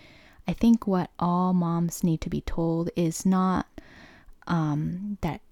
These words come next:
it'll get easier or you'll look back and know that it's the best days of your life or, um, to enjoy parenting. But when you're having a hard time, I think what moms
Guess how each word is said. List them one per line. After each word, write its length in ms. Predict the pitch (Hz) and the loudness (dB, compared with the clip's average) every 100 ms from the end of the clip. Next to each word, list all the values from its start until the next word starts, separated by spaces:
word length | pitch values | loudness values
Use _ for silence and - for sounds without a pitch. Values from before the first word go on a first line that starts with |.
| _ - - | _ -20 -4
it'll 160 | 196 190 | 0 2
get 180 | - - | 2 0
easier 760 | 190 185 180 180 180 180 175 - | 2 2 2 2 4 4 2 0
or 240 | 175 165 165 | -2 -2 0
you'll 200 | 180 180 | 2 2
look 240 | 185 - | 0 -2
back 420 | 180 175 180 185 | -2 -2 -4 -2
and 140 | 180 170 | 0 0
know 260 | 165 175 | 0 -2
that 300 | 175 165 165 - - - - - _ | -2 -4 -6 -10 -20 -20 -20 -20 _
it's 160 | - - | -14 -8
the 80 | 185 | -4
best 300 | 165 160 - | -4 -4 -2
days 600 | 180 165 165 165 175 175 | 0 0 0 0 0 -2
of 100 | 165 | -2
your 140 | 170 | -2
life 500 | 165 156 156 160 160 - | 0 0 0 0 -2 0
or, 640 | 170 160 156 160 160 170 - - - - - - - | 0 0 0 -2 -4 -8 -14 -20 -20 -20 -20 -20 -8
um, 540 | 160 156 151 156 170 - - | -4 -4 -4 -6 -8 -14 -4
to 80 | 202 | 4
enjoy 480 | 180 170 170 175 175 | 4 6 4 4 4
parenting. 880 | - 165 156 165 170 165 202 233 - - - _ - | 2 2 0 -2 -4 -4 -2 -2 -4 -20 -20 _ -6
But 200 | 180 - | -4 -2
when 300 | - 185 170 | -2 0 2
you're 140 | 175 170 | 2 0
having 480 | 160 - 214 220 202 | -2 0 4 4 4
a 60 | |
hard 280 | 175 170 160 | 2 0 0
time, 380 | - 165 165 170 | -2 -2 0 -2
I 100 | 160 | -4
think 300 | - 170 180 | -2 -2 -2
what 120 | 165 | -2
moms 560 | 175 160 165 165 - | 0 0 -2 -4 -8